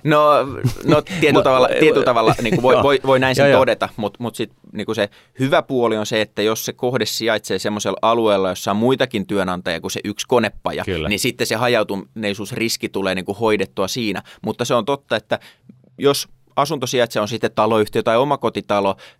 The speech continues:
Speaker 1: ö, sijaitsee alueella, jossa on vain yksi iso työnantaja tai yksi toimiala, joka työllistää, markkinataloudessa käy semmoista, ö, ikävääkin, että joskus, joskus sille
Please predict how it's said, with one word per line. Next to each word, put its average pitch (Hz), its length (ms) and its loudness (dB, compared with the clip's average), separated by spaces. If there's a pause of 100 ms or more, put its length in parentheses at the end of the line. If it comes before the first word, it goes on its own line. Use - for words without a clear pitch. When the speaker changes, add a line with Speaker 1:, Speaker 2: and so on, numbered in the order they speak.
Speaker 1:
ö, 101 80 -4
sijaitsee 113 420 -2
alueella, 107 460 2
jossa 107 200 -4
on 104 80 -4
vain 113 200 0
yksi 135 380 -2
iso 107 220 -4
työnantaja 104 760 0
tai 101 240 0
yksi - 320 -6
toimiala, 110 500 4
joka 92 180 -2
työllistää, 95 680 -2
markkinataloudessa 101 760 -2
käy 139 240 0
semmoista, 117 540 -2
ö, - 180 -20 (300)
ikävääkin, 107 540 0
että 104 180 -4
joskus, 107 440 -4
joskus - 320 -2
sille 104 140 0